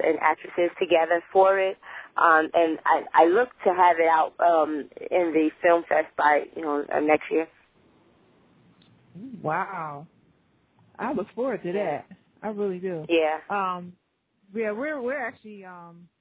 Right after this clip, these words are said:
Speaker 2: uh, really trying to offer independent movies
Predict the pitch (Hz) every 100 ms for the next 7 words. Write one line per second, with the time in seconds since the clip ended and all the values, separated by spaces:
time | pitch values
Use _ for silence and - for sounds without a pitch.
0 | _ _ _ _ _ _ _ 185 165 160
1 | 160 175 226 220 214 208 - _ _ _
2 | - 226 220 220 214 - 208 214 208 190
3 | 180 - 214 220 233 208 190 202 208 214
4 | 220